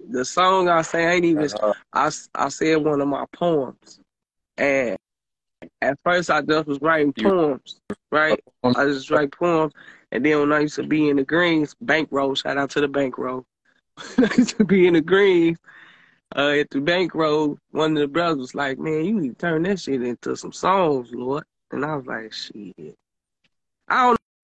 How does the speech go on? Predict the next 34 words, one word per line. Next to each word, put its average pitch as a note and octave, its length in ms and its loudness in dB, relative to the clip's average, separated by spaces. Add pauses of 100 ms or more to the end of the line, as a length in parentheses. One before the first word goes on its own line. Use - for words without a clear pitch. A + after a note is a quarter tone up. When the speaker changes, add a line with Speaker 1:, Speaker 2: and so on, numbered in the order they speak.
(140)
Speaker 1:
know G3+ 120 6
how F#3+ 160 6
to E3+ 120 0
do A#3+ 160 6
that." E3 160 4
He G3+ 160 4
was D#3+ 140 -4
like, D#3+ 160 2
"Man, F3 240 2
just F3 260 0
sing." D#3+ 400 2 (480)
Next C3+ 260 0
thing D3 240 0 (600)
I D3+ 140 2
know, E3+ 380 0 (560)
I A#2+ 120 -4
turned D#3+ 340 0
all D3+ 220 2
Speaker 2:
Yeah. E3 60 2
Speaker 1:
them E3 140 0
poems D#3+ 580 0 (160)
into C#3+ 260 -4
songs, C#3+ 640 -2 (160)
and B2+ 320 -8 (2750)
Speaker 2:
Wow. G2 540 -2 (240)
Speaker 1:
I C3+ 100 -4
ain't C3 180 0
looked C3+ 120 -2
Speaker 2:
And B2+ 100 -12
ain't C3+ 100 -4
Speaker 1:
back. F#2+ 80 -8
Speaker 2:
looked G#2 220 -8
back G2+ 240 -2
since. G2 460 -14